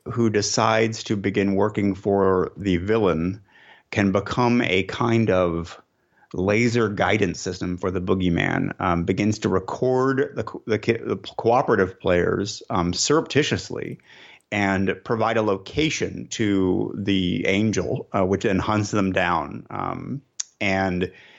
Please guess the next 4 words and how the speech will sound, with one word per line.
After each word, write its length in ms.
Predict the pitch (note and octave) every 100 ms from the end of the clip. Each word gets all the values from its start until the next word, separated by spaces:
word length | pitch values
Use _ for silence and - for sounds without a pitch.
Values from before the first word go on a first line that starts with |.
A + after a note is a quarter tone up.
| - - _ _ _ _ _ _ _ _ -
that 440 | A#2 A#2 C3 -
is 240 | C3 B2 A#2
currently 380 | C#3+ C#3+ C3
only, 680 | G2+ B2+ C3 C3 C3 C3 B2+